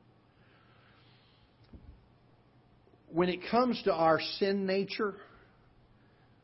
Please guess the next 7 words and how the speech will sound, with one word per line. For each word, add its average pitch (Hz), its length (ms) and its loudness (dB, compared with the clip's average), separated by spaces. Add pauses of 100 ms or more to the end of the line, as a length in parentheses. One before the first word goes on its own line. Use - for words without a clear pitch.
(240)
we 139 380 -4
need 208 300 0
to 160 100 0
set - 320 -2 (140)
siege 151 480 -6
to 110 160 -4
it 107 100 -14